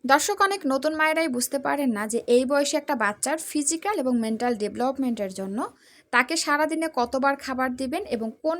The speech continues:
বেলায় কী কী ধরনের খাবার দিবে, সেটা অনেক মায়েরাই বুঝতে পারে না। তো আমার আজকের ভিডিওটি যদি আপনারা দেখেন, তাহলে একটা স্পষ্ট ধারণা পেয়ে যাবেন যে বাচ্চাকে কখন কী ধরনের খাবার দিতে হবে।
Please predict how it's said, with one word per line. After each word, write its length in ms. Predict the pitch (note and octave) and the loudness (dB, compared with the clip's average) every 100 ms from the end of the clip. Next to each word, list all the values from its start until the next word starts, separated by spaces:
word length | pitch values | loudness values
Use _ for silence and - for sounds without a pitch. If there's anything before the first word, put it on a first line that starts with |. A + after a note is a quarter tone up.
| D#4+ | 0
বেলায় 280 | A3+ A3+ C#4 | 2 0 -2
কী 100 | E4 | -4
কী 120 | F#4 | -4
ধরনের 360 | D#4 D4 C#4+ A#3 | -2 0 0 0
খাবার 300 | - G3+ G3 | -4 -6 -6
দিবে, 220 | F#3+ G#3 - | -6 -4 -4
সেটা 240 | - C4 - | -4 -4 -2
অনেক 280 | A3+ A#3+ D4+ D#4+ | 0 0 -2 -2
মায়েরাই 360 | D#4+ D#4+ D4 | -2 0 -2
বুঝতে 280 | D#4 A3 - | -2 -6 -10
পারে 280 | F3 E3+ E3+ | -12 -12 -12
না। 120 | E3 - _ _ _ _ _ | -14 -18 _ _ _ _ _
তো 20 | D#4+ | 6
আমার 200 | E4+ E4+ | 6 6
আজকের 340 | B3 B3+ F4 F4 | 4 2 0 -2
ভিডিওটি 400 | F4 E4+ E4+ F4+ | -4 -4 -4 -4
যদি 180 | E4+ E4+ | 0 0
আপনারা 280 | D#4+ E4 E4 | 0 0 0
দেখেন, 340 | D4+ D4+ A#3+ B3 | 0 0 -4 -4
তাহলে 240 | A3+ A#3+ | -4 -4
একটা 160 | A#3+ - A#3+ | -4 -2 -2
স্পষ্ট 420 | A#3+ - D#4 D#4+ E4+ | -4 0 0 0 -4
ধারণা 340 | B3 A3 A3 A3+ | -2 -2 0 -4
পেয়ে 240 | G3+ F#3 | -4 -4
যাবেন 300 | F#3+ F3+ C#4 - _ _ - | -6 -6 -6 -8 _ _ -6
যে 100 | A3 | 0
বাচ্চাকে 420 | A3 A3+ B3 C4+ C#4+ | 0 2 2 0 -2
কখন 360 | A#3+ A#3+ - G#4 G#4 | 0 -2 -2 -6 -6
কী 140 | - E4+ | -4 -4
ধরনের 420 | C#4+ B3+ A#3+ A3+ | -2 -2 0 -2
খাবার 300 | - G#3+ D4+ E4+ | -4 0 0 0
দিতে 240 | G3+ D#3 | -4 -4
হবে। 320 | - D#3+ D#3+ | -6 -8 -8